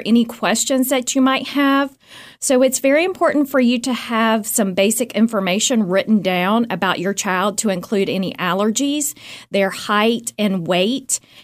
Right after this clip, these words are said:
and their pediatrician and which hospital system you might prefer to go to.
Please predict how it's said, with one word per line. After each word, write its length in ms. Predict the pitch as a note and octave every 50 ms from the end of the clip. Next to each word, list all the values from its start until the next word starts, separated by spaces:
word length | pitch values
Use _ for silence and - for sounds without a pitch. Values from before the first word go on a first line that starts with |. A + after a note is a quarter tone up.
| _ _ -
and 180 | G#3 G#3 G3+
their 140 | F#3+ F3+ F3+
pediatrician 920 | F3+ - - A#3 G#3+ G3+ F3+ - - G#3 G#3+ A3 - A#3+ A#3 A3+ G#3+ G#3 -
and 320 | - F3+ F3 E3+ E3+ D#3+
which 180 | - F#3 - -
hospital 540 | - - - G3 G3 - - - E3+ E3+ D#3+
system 440 | - - D#3+ - - F3+ D3+ D#3
you 120 | F3 E3+ E3+
might 260 | E3 D#3 - - -
prefer 340 | - F3+ F3 - - C3 B2
to 120 | - - -
go 160 | A#2 G2 D#2+
to. 280 | - - - - C2